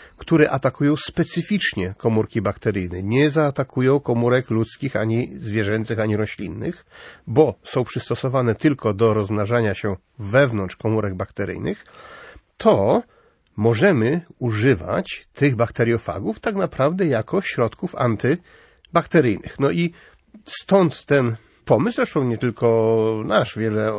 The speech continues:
laboratoriów w tej chwili na świecie nad tym pracuje, aczkolwiek tu muszę powiedzieć, że Polska jest w sferze badań nad be-, bakteriofagami jednym z liderów światowych i to jest nieczęsty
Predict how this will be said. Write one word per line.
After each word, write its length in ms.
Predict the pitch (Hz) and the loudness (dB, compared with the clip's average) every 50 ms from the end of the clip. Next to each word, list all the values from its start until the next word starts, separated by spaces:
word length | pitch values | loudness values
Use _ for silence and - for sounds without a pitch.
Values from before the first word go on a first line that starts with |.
| - 101 - - - | -6 -8 -10 -8 -4
laboratoriów 640 | 123 113 110 110 113 110 104 - 147 151 151 113 | -2 0 2 2 2 0 0 0 0 0 0 -2
w 40 | - | -4
tej 120 | - 110 | -6 -8
chwili 220 | - - 113 110 110 | -6 -4 -4 -2 -2
na 100 | 104 98 | -4 -4
świecie 320 | - - - - - 120 | -6 -8 -8 -6 -4 -4
nad 140 | 113 107 - | -4 -4 -4
tym 140 | - 104 98 | -4 -6 -4
pracuje, 520 | - 104 104 - - - 113 - - 214 - - - - - - | -4 -6 -6 -6 -10 -8 -4 -2 -2 -2 -4 -8 -16 -18 -8 -6
aczkolwiek 520 | - - - - - - 311 302 - - | -6 -6 -6 -4 -2 -2 0 0 -2 -2
tu 160 | - - 190 | -2 -2 0
muszę 340 | 269 302 - - - 185 175 - - - - - - - _ _ | 0 0 -2 -2 -2 -2 -2 -4 -8 -18 -20 -20 -20 -20 _ _
powiedzieć, 540 | - 160 143 123 139 165 175 196 214 185 165 | 0 2 2 4 2 2 2 2 0 0 0
że 540 | 160 151 131 117 117 127 131 135 147 165 175 - - - - - | -2 -2 -4 -4 -2 0 2 4 4 2 2 0 -6 -20 -20 -6
Polska 720 | - - 151 135 117 - - - - - 160 165 202 233 226 - - - - _ _ _ _ - - | 0 2 2 2 2 -2 -8 -6 0 2 2 4 2 0 -2 -8 -16 -20 -20 _ _ _ _ -16 -10
jest 720 | - 127 135 156 160 165 - - - - - - - - - - - - | -2 2 4 4 4 4 0 -4 -10 -12 -14 -14 -14 -14 -14 -16 -16 -16
w 100 | - - | -16 -14
sferze 400 | - - - 147 170 165 - 139 | -12 -2 2 2 2 4 2 2
badań 280 | 110 123 143 151 147 | 0 0 0 0 0
nad 200 | 139 143 139 131 | 0 0 0 0
be-, 120 | 127 139 139 - _ _ _ _ | 0 -2 -2 -2 _ _ _ _
bakteriofagami 800 | - 139 135 - 143 135 135 135 - 135 113 110 113 131 202 190 | -6 -6 -4 -2 -2 -2 -2 -2 -2 -4 -2 -2 -2 0 2 2
jednym 280 | 170 185 185 214 208 180 | 2 2 2 2 0 0
z 60 | 170 | -2
liderów 440 | 180 190 170 208 220 196 131 95 - | -2 0 2 4 4 4 2 -2 -4
światowych 500 | - - 110 - - 95 92 98 101 113 | -4 -6 -6 -4 -4 -6 -6 -6 -6 -6
i 60 | 117 | -4
to 100 | - 147 | -2 0
jest 160 | 156 160 143 | 0 0 2
nieczęsty 720 | 156 151 139 - - 175 185 190 180 - - - 135 120 | 2 0 0 0 2 2 2 2 0 -2 -4 -4 -4 -4